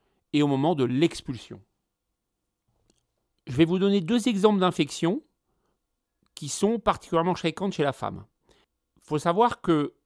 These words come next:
le vagin est colonisé dans vingt pour cent des cas par un champignon, le Candida albicans, notamment en cas de grossesse, de prise d'antibiotiques ou de diabète. Ça va aboutir au développement d'une infection qu'on appelle la vulvovaginite.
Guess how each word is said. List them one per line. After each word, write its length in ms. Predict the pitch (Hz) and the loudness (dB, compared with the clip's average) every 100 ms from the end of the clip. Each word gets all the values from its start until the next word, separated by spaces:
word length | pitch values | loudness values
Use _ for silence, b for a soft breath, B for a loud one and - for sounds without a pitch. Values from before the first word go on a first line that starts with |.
| _ - | _ -10
le 140 | 127 | -6
vagin 380 | 135 143 131 165 | -2 0 0 -2
est 60 | 208 | -2
colonisé 500 | - 143 143 143 156 | -2 0 0 0 -2
dans 160 | 127 | -2
vingt 400 | 117 135 175 151 - | -2 -2 -2 -2 -10
pour 140 | 143 127 | -14 -10
cent 160 | 147 | -8
des 100 | 131 | -6
cas 240 | 127 156 180 | -2 -2 -2
par 260 | - 131 | -2 -2
un 60 | 123 | -2
champignon, 480 | - 127 127 135 165 | -6 -12 -8 -4 -4
le 80 | |
Candida 380 | 127 139 135 127 | -4 -4 -4 -2
albicans, 560 | 127 120 110 127 143 208 - - _ b b b | -2 -4 -8 -2 -2 -2 -6 -20 _ b b b
notamment 500 | 127 127 131 127 143 | -4 -2 0 0 0
en 40 | 147 | -2
cas 140 | 127 | -4
de 80 | 120 | -4
grossesse, 540 | 110 120 - 135 143 | -4 -4 -2 -4 -4
de 80 | 127 | -6
prise 240 | 107 123 | -8 -8
d'antibiotiques 880 | 117 113 - 117 120 117 - 143 - | -8 -10 -12 -8 -6 -6 -6 -12 -10
ou 40 | 123 | -12
de 60 | |
diabète. 600 | 113 123 110 98 - - _ b b b b b | -4 -2 -2 -6 -12 -20 _ b b b b b
Ça 180 | - 135 | -6 0
va 80 | |
aboutir 460 | 160 160 170 - 143 | 0 0 -4 -2 0
au 60 | 135 | 0
développement 600 | 147 147 143 151 147 131 | 0 0 0 -2 -2 -4
d'une 220 | 113 131 | -6 -6
infection 560 | 170 156 - - 165 | -4 -4 -6 -4 -4
qu'on 160 | 175 117 | -2 -6
appelle 240 | 110 143 | -6 -6
la 100 | 139 | -6
vulvovaginite. 960 | 107 120 123 135 127 110 113 127 - - | -6 -8 -6 -4 -4 -4 -4 -6 -8 -18